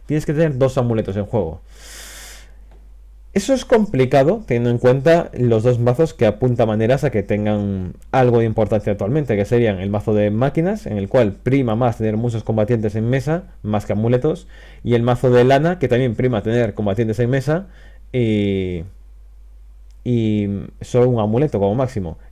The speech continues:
que pueden estar unidos en un único mazo, que sería el lana con Limonium, juntitas.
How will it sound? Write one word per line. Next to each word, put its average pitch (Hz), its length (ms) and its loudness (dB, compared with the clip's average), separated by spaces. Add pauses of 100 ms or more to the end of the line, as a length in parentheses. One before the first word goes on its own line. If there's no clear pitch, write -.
(140)
que 131 180 4
pueden 123 300 2
estar 120 320 0
unidos 139 460 -2
en 117 80 -4
un 113 80 -2
único 113 300 -2
mazo, 143 280 -2
que 95 100 -6
sería 110 360 -2 (280)
el 113 280 -2
lana 135 500 0
con 131 400 -2 (180)
Limonium, 110 640 -2
juntitas. 104 640 -4